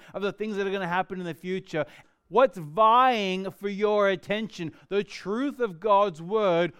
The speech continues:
or your present circumstances that become a burden on your back that you carry around year after year? And maybe you've been carrying around these burdens day after day,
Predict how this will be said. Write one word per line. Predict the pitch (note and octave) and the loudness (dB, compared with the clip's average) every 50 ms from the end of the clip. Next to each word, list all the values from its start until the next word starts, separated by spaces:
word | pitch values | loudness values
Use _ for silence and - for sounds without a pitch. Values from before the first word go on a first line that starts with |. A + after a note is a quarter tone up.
| - - | -10 -4
or | - G#3 G#3 G#3 | 0 2 2 2
your | G3+ G3 F#3+ F3+ | 2 0 -2 -2
present | - - - G3 G3+ G#3+ F3+ E3 F#3 F#3+ - | -4 -6 -4 -2 -2 -2 -2 -4 -8 -10 -10
circumstances | - - G#3 G#3+ G3+ G#3 G#3 G3 D#3 - - F#3 F3+ F3 D3 E3 D#3 | -8 -6 -6 -6 -6 -6 -8 -10 -10 -8 -8 -8 -6 -8 -8 -10 -10
that | F3+ E3 | -10 -8
become | F3+ E3+ - - G3 | -10 -10 -10 -8 -8
a | F#3 D#3+ | -8 -8
burden | C3+ B2+ D#3+ E3 F3 G3 F#3 E3+ E3 | -8 -6 -4 -2 -2 -2 -4 -6 -8
on | D3+ D#3 D#3 | -10 -8 -8
your | D3+ D3 | -8 -8
back | C3 C3 D#3+ D#3 D#3+ E3 - _ _ - _ | -6 -4 -2 -2 -2 -4 -6 _ _ -20 _
that | - D#3+ D#3+ | -14 -12 -10
you | D#3 F3 | -10 -10
carry | D3 - - E3 E3 E3 D#3+ D#3 | -10 -8 -6 -6 -4 -4 -4 -4
around | D3 D3 D3+ D#3 D#3 D3+ D3 | -4 -4 -4 -6 -6 -6 -8
year | C#3+ D3 D#3+ D#3+ E3 E3 | -6 -6 -4 -2 -2 -2
after | D#3+ D3+ - - D3+ D3 | -4 -4 -6 -8 -10 -8
year? | C#3 C#3 C#3+ C#3+ C#3 C3 B2 A#2+ G2+ - _ _ _ _ _ _ _ _ _ - | -8 -4 -4 -4 -2 -4 -4 -6 -10 -14 _ _ _ _ _ _ _ _ _ -10
And | E3+ F3+ | -6 -2
maybe | G#3 A#3 A3 A#3 | -2 -2 -2 -2
you've | A3 A3+ G3+ | -6 -6 -6
been | A3+ G#3+ G3+ | -6 -8 -8
carrying | - - F#3+ G3+ G#3 G#3 G#3 G3+ | -6 -4 -2 0 0 0 0 -2
around | F#3+ F#3+ F#3+ F#3+ G3 G3 G3+ G3 | -2 2 2 2 2 2 0 -2
these | G3 F#3+ D#3 | -4 -8 -8
burdens | C3+ C#3+ F3 F3+ F3+ F#3 F3 E3+ E3 D#3 - - - - _ - C#3 | -8 -4 0 0 0 0 0 -4 -6 -6 -10 -14 -20 -20 _ -18 -8
day | B2+ F3+ F#3 F#3+ G3 G3+ G3 F#3 F3 E3+ E3 D#3 C#3 - _ _ - | -2 2 4 4 4 4 4 4 2 2 2 0 -2 -6 _ _ -4
after | - E3+ E3 D#3+ D3+ - _ - D#3+ D#3 C#3+ | 0 2 2 2 2 -2 _ -10 -8 -8 -8
day, | B2+ C#3+ E3 D#3+ D#3+ D#3 D3+ D3+ D3+ D3 | -6 -2 0 0 2 2 2 0 0 -2